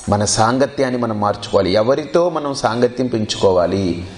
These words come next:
ఎవరితో సాంగత్యాన్ని తగ్గించుకోవాలని ఆలోచించుకోవాలి. గుర్తుపెట్టుకోండి, మీరు ఏం చేసినా ఈ లోకంలో ఒక్కటి మర్చిపోకండి,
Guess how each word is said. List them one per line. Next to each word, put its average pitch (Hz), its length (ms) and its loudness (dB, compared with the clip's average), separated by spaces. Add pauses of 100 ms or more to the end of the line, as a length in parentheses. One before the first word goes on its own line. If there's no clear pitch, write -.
(200)
ఎవరితో 101 420 2
సాంగత్యాన్ని 95 640 0
తగ్గించుకోవాలని 92 800 0
ఆలోచించుకోవాలి. - 760 -6 (460)
గుర్తుపెట్టుకోండి, - 600 -2 (580)
మీరు 101 180 2
ఏం 123 440 0 (100)
చేసినా 131 340 0
ఈ 120 100 0
లోకంలో 107 420 0
ఒక్కటి 92 360 -4 (120)
మర్చిపోకండి, 95 720 -2